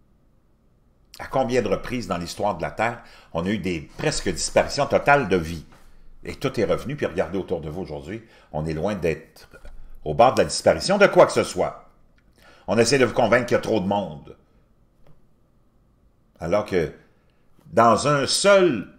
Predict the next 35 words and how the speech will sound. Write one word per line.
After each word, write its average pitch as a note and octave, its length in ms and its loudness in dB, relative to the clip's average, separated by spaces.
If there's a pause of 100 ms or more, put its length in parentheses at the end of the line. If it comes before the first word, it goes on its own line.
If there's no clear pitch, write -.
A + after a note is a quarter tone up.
(300)
supermarché, B2 960 2 (540)
un F#3+ 180 6
seul, F#2+ 580 2 (340)
imaginez, E2 380 -6
puis F2+ 100 -8
il - 20 -2
y - 20 -2
en F2 60 -4
a F#2+ 80 -4
des E2 220 -8
centaines D3+ 560 -6
de A2+ 100 0
milliers G#2 400 -4
juste A#2+ 240 -6
au G#2 60 -2
Québec, G2+ 440 -4 (260)
un C#3 160 2
seul E3 220 -2
supermarché B2 540 0
de B2 60 -6
ma G2+ 100 -2
petite E2+ 220 -12
ville, B2+ 340 -6 (500)
je - 120 -20
pourrais G#2+ 200 4
nourrir G#2+ 340 2
je - 60 -10
sais A2 60 -10
pas C#3+ 80 -8
combien A#2 260 -2
de F2+ 100 -6
villages C3+ 680 0
et G#2+ 60 -6
de F#2 60 -8
villages A2+ 560 -2